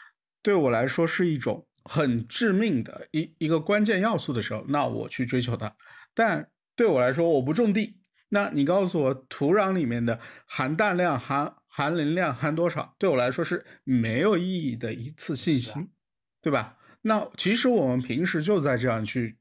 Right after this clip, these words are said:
Speaker 1: 生活以及处理信息，只是说我们对待一切事物，如果它跟你不相关或者相关性不够高的时候，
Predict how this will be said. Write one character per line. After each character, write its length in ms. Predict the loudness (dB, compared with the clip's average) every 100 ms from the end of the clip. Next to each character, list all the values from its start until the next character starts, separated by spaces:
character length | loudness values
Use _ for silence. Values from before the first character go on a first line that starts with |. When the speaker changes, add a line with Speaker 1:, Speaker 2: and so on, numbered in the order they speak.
| _
Speaker 1:
生 300 | -6 -2 0
活 240 | 0 0 0
以 80 | 0
及 140 | -4
处 180 | -4 -2
理 120 | -2
信 180 | 0 0
息， 260 | 0 -6 -8 -18 -20 -6
只 160 | 0
是 80 | 0
说 240 | 2 -2 -4 -12
我 140 | -2 0
们 160 | 2
对 340 | 0 2 2 0
待 360 | 0 0 0 -4
一 140 | -6
切 220 | -4 -2
事 300 | -2 -2 0
物， 300 | 0 -2 -6 -10
如 340 | -2 0 0
果 180 | 0 -2
它 240 | -2 -4
跟 280 | -2 0 2
你 240 | 2 -2 -8 _ -4
不 180 | 0
相 320 | 2 2 0 2
关 240 | 0 0
或 140 | 0
者 80 | 0
相 200 | 0 0
关 140 | 2 2
性 220 | 0 -4 -6
不 160 | -10
够 200 | 0 0
高 180 | 2 2
的 100 | 0
时 160 | -2 -6
候， 240 | -6 -8